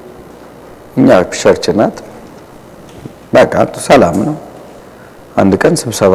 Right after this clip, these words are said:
ብላ ጠራች፣ አስተባብራ ምናምን። እኔ ደግሞ ሀገር ሰላም ነው። አንደኛ ልጅ ነህ አለች። ልክ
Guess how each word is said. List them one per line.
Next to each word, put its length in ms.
ብላ 240
ጠራች፣ 400
አስተባብራ 580
ምናምን። 380
እኔ 180
ደግሞ 200
ሀገር 260
ሰላም 340
ነው። 140
አንደኛ 360
ልጅ 300
ነህ 180
አለች። 300
ልክ 180